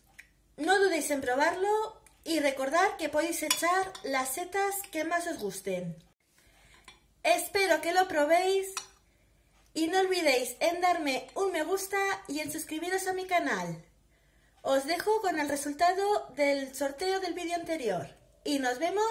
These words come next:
en la próxima receta. Y vamos a por el ganador o ganadora del vídeo anterior,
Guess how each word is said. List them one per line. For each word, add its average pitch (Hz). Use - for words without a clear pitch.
en 277
la 262
próxima 349
receta. 202
Y 320
vamos 320
a 285
por 285
el 262
ganador 277
o 269
ganadora 311
del 247
vídeo 302
anterior, 262